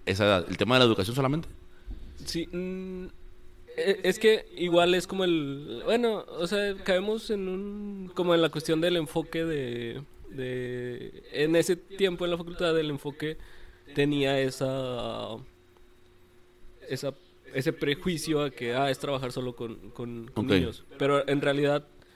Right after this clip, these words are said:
Speaker 2: ya cuando te dan como el, la currícula que, que va a llevar las materias, es cuestión de, ok, el desarrollo infantil y cómo afecta eso en, en los adolescentes, en, en el joven,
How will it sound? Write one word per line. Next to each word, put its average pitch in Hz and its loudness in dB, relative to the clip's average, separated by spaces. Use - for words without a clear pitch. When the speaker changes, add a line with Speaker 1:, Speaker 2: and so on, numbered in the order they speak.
Speaker 2:
ya 139 2
cuando 147 0
te 123 -2
dan 131 2
como 123 -6
el, 120 -8
la 123 -4
currícula 123 -4
que, 113 -6
que 123 -4
va 120 -2
a 123 -2
llevar 123 -2
las 120 -6
materias, 131 -2
es 131 0
cuestión 123 -2
de, 117 -2
ok, 127 -2
el 117 2
desarrollo 127 0
infantil 143 -4
y 135 0
cómo 135 2
afecta 135 -2
eso 131 -2
en, 113 -4
en 113 -6
los 120 -4
adolescentes, 117 -4
en, 113 -4
en 117 -6
el 110 -8
joven, 120 -2